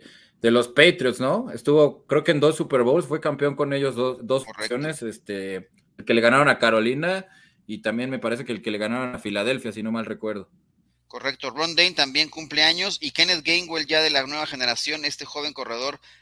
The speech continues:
Speaker 2: ahora del equipo de Philadelphia Eagles, él, eh, cumple veintitrés años. Por acá nos estaba contando, como siempre, Indira Guzmán sobre, eh, pues, algunos datos históricos,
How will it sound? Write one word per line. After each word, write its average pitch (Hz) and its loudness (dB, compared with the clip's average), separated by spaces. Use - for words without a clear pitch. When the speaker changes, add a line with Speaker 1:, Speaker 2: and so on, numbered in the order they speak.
Speaker 2:
ahora 135 0
del 117 0
equipo 131 -10
de 113 -4
Philadelphia 123 -4
Eagles, 143 -6
él, 147 0
eh, 123 -2
cumple 139 -8
veintitrés 120 -8
años. 147 -6
Por 165 -2
acá 190 0
nos 226 -8
estaba 214 2
contando, 185 -2
como 147 -10
siempre, 170 -6
Indira 123 -2
Guzmán 156 -4
sobre, 170 -2
eh, 120 0
pues, - -10
algunos 160 -12
datos 175 -8
históricos, 147 -10